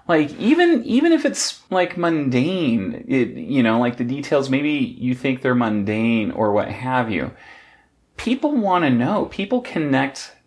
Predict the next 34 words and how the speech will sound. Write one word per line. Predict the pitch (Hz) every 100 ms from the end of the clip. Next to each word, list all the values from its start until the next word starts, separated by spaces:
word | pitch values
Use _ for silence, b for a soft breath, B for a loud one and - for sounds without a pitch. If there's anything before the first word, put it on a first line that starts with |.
| _ _ _
to | -
stories. | - 208 233 - - - -
And | 147 147 135
if | 127 143 -
you | 175
can, | 175 165 147
if | 135
you | 151
can | 156 147
tell | 156 156
that | 143 -
story, | - 156 151 - 117
if | 127
you | 123
can | 120
share | - - 139
your | 139 127 101
experience, | - - - 147 135 101 - 92
your | -
insight, | 160 170 - 98 73 - B B B B B
just | - 359 -
that | 240 196
little | 160 180 170
piece | - 160 135
of | 117
information | 120 - 104 107 104 - - - 131 b b b -
is | 151 135
enough | 117 117 131 131
to | 123
give | 117 120 120 -
someone | 120 117 123
that | 113 95 - -
aha | 107 110 - 110 110
moment, | 123 139 165 196